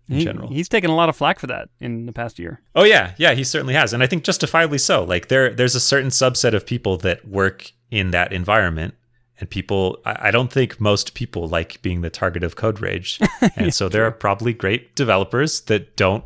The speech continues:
Speaker 1: contribute to Linux 'cause they don't wanna be in-, involved in that.
Speaker 2: I, you know, I think for me, there was actually a turning point, which was a, probably three or four years ago, maybe four or five years ago even.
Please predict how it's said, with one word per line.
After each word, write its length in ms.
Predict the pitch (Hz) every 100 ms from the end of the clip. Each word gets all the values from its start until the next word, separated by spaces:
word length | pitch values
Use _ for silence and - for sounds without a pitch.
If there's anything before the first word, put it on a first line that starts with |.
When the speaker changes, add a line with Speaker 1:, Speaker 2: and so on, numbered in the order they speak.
| -
Speaker 1:
contribute 420 | - 110 101 107 -
to 80 |
Linux 360 | 139 202 - -
'cause 180 | - 87
they 100 | 95
don't 200 | 85 -
wanna 420 | 85 85 85 92
be 160 | - 104
in-, 260 | 92 - -
involved 360 | 98 123 120
in 100 | 92
that. 220 | 90 - _ -
Speaker 2:
I, 60 |
you 200 | 233 240
know, 80 | 247
I 120 | 226
think 200 | 240 311
for 240 | - - 180
me, 220 | 175 175
there 160 | 151 147
was 180 | 139
actually 360 | 135 139 - 165
a 80 | 131
turning 340 | - 131 127
point, 300 | - - - - _
which 200 | 139 -
was 120 | 139
a, 120 | 139 - -
probably 220 | - 214 220
three 180 | -
or 60 | 202
four 160 | - 156
years 240 | 139 135
ago, 180 | 135 135
maybe 200 | 156 143
four 180 | - 156
or 20 |
five 220 | 143 143
years 160 | 143 143
ago 180 | 143
even. 260 | 139 143 147